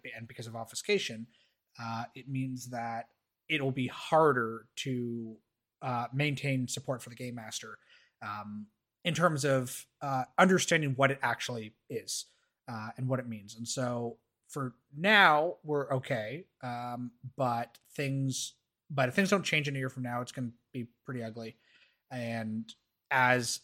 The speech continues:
more things get added to the Game Master in this new Unity version, um, it's just gonna be harder and harder for us to determine what they are, meaning that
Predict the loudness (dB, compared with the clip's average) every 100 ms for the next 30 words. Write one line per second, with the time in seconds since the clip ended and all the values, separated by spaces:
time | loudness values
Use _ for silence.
0 | _ 0 6 6 4 0 6 6 6 2
1 | 2 2 4 0 -2 -4 -4 -4 -4 -4
2 | -4 -4 -4 -6 -10 -6 -2 -2 -2 -6
3 | -10 -12 -10 -12 -12 _ _ _ _ _
4 | -14 -12 -10 -10 -12 -14 _ -8 -6 -2
5 | -2 0 0 0 0 0 0 -2 -2 -4
6 | -8 -6 -6 -6 -8 -8 -8 -10 -12 -8
7 | -4 -2 -2 -4 -4 2 4 4 0 -6
8 | -6 -6 -8 -10 -12